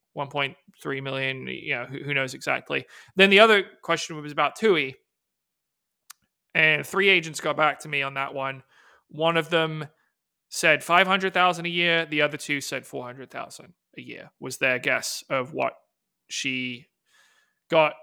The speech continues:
in her Adidas contract that she signed last week. None of these agents, obviously, are Ray Flynn, who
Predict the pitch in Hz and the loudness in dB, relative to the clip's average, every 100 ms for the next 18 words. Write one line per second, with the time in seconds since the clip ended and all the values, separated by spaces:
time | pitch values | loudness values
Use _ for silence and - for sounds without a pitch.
0 | _ 151 147 147 143 185 196 190 170 160 | _ -8 -4 -2 0 2 2 0 -2 -2
1 | 165 160 156 156 - 143 151 143 143 143 | 2 0 0 -8 -8 -6 -4 -4 -4 -6
2 | - 151 147 - 160 160 156 156 143 139 | -6 -6 -6 -4 -2 -2 -2 -4 -4 -4
3 | 139 131 131 123 - - 135 131 - 131 | -6 -6 -10 -10 -12 -10 -10 -8 -10 -8
4 | 123 120 _ _ 131 123 - 127 - 123 | -8 -10 _ _ -6 -6 -6 -8 -8 -12
5 | 131 127 | -12 -12